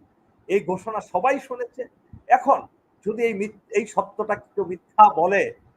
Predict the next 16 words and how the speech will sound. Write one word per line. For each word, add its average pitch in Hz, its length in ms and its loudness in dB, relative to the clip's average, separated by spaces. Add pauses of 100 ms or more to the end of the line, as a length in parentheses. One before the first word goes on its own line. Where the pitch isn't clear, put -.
(420)
তাহলে 139 460 0 (400)
তার 156 240 4
জন্য 185 240 -6
আল্লাহর 165 580 2 (600)
হেদায়েত 185 320 4 (100)
ছাড়া 156 200 0
আর 147 80 0
কিছু - 240 -18
কামনা 120 300 -8
করতে 120 300 -16
পারি 117 260 -12
না, 104 260 -12
দোয়া 135 140 -4
করতে - 340 -20
পারি 120 200 -8
না। 101 100 -20